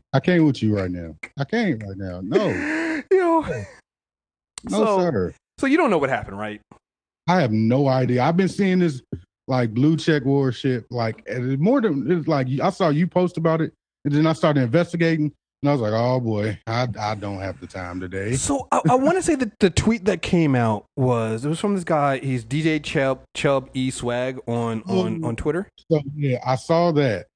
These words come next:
Speaker 1: I saw that tweet.
Speaker 2: Right. So, hi-, and I think, I think his tweet, I can't remember if it came out, like, his first tweet might have come out, like, Thursday night,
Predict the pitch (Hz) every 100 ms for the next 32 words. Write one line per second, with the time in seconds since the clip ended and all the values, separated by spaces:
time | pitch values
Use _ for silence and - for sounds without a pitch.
0 | - 120 - 143 139 139 139 - 113 82
1 | - 151 165 - - 208 185 233 233 240
2 | 240 330 220 226 339 330 - 220 - 302
3 | 277 226 - 208 196 156 139 120 _ _
4 | _ _ _ - 262 - 254 - 214 190
5 | 180 180 165 143 131 - 156 147 131 120
6 | 110 92